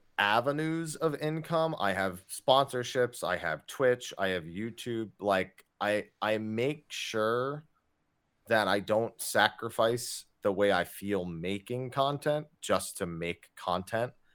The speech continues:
That being <laughs> said, uh, if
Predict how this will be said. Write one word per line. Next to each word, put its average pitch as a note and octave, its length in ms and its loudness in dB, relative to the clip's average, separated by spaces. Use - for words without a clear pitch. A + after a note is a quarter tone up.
That C3 300 10
being A2 440 0
<laughs> - 0 -
said, - 840 0
uh, A#2 200 12
if C3+ 220 8